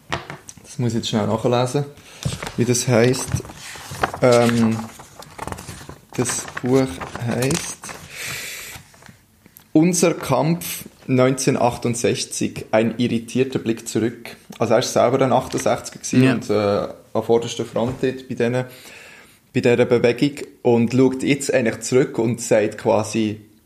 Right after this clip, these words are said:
Speaker 1: hey, das ist mega übel gewesen, was dort passiert ist. Und sagt quasi, die achtundsechziger Bewegung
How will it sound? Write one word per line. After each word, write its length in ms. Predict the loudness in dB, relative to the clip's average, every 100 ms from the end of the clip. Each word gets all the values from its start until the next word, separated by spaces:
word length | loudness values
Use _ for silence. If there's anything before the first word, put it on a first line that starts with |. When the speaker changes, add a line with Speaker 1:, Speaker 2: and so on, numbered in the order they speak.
| _
Speaker 1:
hey, 480 | 0 2 4 2 -4 -14 _ _ _ _ _ _ _ _ -12
das 140 | -6
ist 180 | -4 0
mega 340 | 2 4 2 2
übel 280 | 0 2 0
gewesen, 240 | 0 0
was 140 | 0
dort 140 | -2 -2
passiert 520 | -6 -4 -2 -2 -2
ist. 340 | -4 -4 -10 -8
Und 260 | -4 -2
sagt 260 | 0 0 0
quasi, 680 | 2 2 2 2 -2 -2 -10 -20 _ _ -20 _ 0
die 60 |
achtundsechziger 680 | 0 2 0 2 0 0 0
Bewegung 400 | 2 2 2